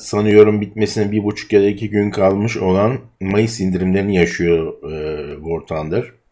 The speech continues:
Ama bu indirimlere eğer oyunu Steam üzerinden aldıysanız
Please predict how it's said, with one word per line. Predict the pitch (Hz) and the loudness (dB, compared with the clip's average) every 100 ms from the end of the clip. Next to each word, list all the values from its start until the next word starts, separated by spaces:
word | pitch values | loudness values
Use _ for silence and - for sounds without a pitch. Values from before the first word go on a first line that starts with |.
| _ - - - - _ _ _ - | _ -20 -20 -20 -20 _ _ _ -2
Ama | 117 127 | 4 4
bu | 123 | 6
indirimlere | 123 120 120 120 120 123 123 | 4 4 4 6 6 8 8
eğer | 110 117 120 | 8 8 8
oyunu | 110 110 117 | 6 4 0
Steam | - - 120 | -4 -6 -4
üzerinden | 113 110 113 110 | 2 2 4 2
aldıysanız | 107 104 113 113 110 104 104 - | 2 2 2 2 2 2 0 -4